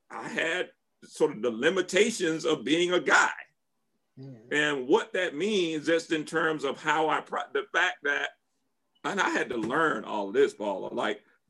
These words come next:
Speaker 1: the fact that I had to learn that it takes time for me to process my emotions. I had to learn that.
Speaker 2: Yeah.
Speaker 1: Um, and even with my son now, I try to tell him, "Look, dude, don't, do not keep your emotions all pent up inside.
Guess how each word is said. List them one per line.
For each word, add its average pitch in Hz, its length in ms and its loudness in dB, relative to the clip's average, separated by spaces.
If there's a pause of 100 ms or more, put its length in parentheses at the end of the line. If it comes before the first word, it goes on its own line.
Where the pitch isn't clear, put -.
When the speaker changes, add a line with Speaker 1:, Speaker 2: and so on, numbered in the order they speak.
(180)
Speaker 1:
the 131 160 2
fact 196 260 4
that 160 100 4
I 175 140 6
had 170 280 -2
to 139 80 0
learn 123 600 -2
that 120 140 0
it 117 160 -2
takes 151 360 -4
time 143 460 -2
for 135 160 -4
me 127 160 0
to 120 80 2
process 123 560 -2
my 110 240 -2
emotions. - 540 -14 (1200)
I 139 60 -4
had 196 160 4
to - 80 2
learn 107 520 0
that. - 220 -10 (680)
Speaker 2:
Yeah. 277 160 -6 (680)
Speaker 1:
Um, 120 460 2 (140)
and 139 520 4 (500)
even 320 260 2
with 185 120 6
my 170 140 2
son 247 400 0
now, 113 260 0
I 120 40 2
try 147 240 2
to - 20 -4
tell 151 320 4
him, 139 320 -2
"Look, 143 280 2
dude, 104 320 -2
don't, 120 300 -2
do 120 100 -4
not 135 320 2
keep 160 220 0
your 131 200 6
emotions 127 460 0
all 110 260 0
pent 123 220 -4
up 117 200 0
inside. 87 420 -10